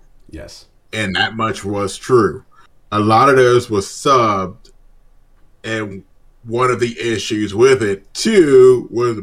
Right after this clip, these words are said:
Speaker 2: being able to actually find the dub version. 'Cause they, sometimes they would have the dub version, but for some, it was sorta co-, I can't, it was sorta complicated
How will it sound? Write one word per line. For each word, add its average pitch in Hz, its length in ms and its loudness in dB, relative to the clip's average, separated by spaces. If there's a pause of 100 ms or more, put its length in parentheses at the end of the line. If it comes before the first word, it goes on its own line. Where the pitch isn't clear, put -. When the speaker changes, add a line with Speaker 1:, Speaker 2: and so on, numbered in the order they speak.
(100)
Speaker 2:
being 127 400 -6
able 98 380 -6
to 113 260 -12
actually 95 460 -14 (180)
find 170 680 0
the 104 140 -6
dub 98 340 -10
version. 90 460 -14
'Cause - 200 -16
they, 143 180 -2
sometimes 165 380 -4 (240)
they 135 100 4
would 113 160 0
have 156 380 -4
the 165 80 -2
dub 151 340 -2
version, 151 340 -4
but 123 180 -10 (360)
for - 60 -20
some, - 260 -14
it 165 60 -2
was 135 180 -8
sorta - 400 -10
co-, - 160 -18
I 123 100 -10
can't, 92 440 -12
it 131 100 -4
was 120 100 -14
sorta 151 200 -6
complicated 110 880 -4